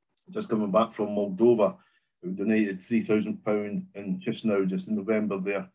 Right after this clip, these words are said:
And because it was charter flights, we had three charter flights going. Uh, I was on the Edinburgh one. So I'd spoken to the, the chaps and spoke up and on the way out. I don't know if you remember the passport travel days,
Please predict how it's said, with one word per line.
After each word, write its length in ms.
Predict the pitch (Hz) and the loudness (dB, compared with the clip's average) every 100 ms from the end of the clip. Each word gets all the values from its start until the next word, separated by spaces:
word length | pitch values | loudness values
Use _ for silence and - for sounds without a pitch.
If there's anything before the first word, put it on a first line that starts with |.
| _ _ _ | _ _ _
And 140 | - 110 | -8 -2
because 220 | 143 127 | 2 4
it 80 | 113 | 2
was 140 | 107 | -2
charter 440 | - 123 123 127 113 | 0 4 4 4 -2
flights, 380 | - 101 98 | 0 -2 0
we 80 | 101 | -2
had 80 | 95 | -4
three 200 | - 123 | 2 2
charter 380 | 110 107 107 110 | 4 4 4 -4
flights 300 | 104 98 95 | -2 -4 -4
going. 400 | - 104 98 92 _ _ _ _ 85 | -4 -4 -4 -8 _ _ _ _ -6
Uh, 60 | |
I 140 | 92 110 | 0 2
was 140 | 107 | 2
on 80 | 104 | 0
the 80 | 104 | 2
Edinburgh 360 | 107 104 101 98 | 2 2 0 4
one. 260 | 98 95 | 4 2
So 160 | 92 117 | 4 2
I'd 100 | 135 | 2
spoken 380 | - 233 123 110 | 0 0 2 2
to 280 | 110 98 92 | 2 0 -4
the, 180 | 101 95 | -2 -2
the 160 | 92 92 | -2 -6
chaps 460 | - 101 98 - | -2 0 0 -4
and 240 | 98 95 92 | -2 -2 -4
spoke 340 | - - 107 107 | -6 0 0 0
up 200 | 107 - | -4 -4
and 160 | 101 | -2
on 140 | 107 104 | 0 2
the 60 | |
way 160 | 98 101 | 2 4
out. 180 | 127 92 - _ _ _ _ _ _ _ - | 4 2 -4 _ _ _ _ _ _ _ -4
I 100 | 98 | 0
don't 140 | 110 | 2
know 40 | 107 | 2
if 100 | 98 | 2
you 60 | 104 | 0
remember 300 | 107 113 95 | 4 2 2
the 120 | - | -2
passport 640 | - 120 117 - 120 - | 2 2 2 0 0 0
travel 340 | - 131 131 | 2 4 4
days, 360 | 127 135 131 - | 4 2 2 -2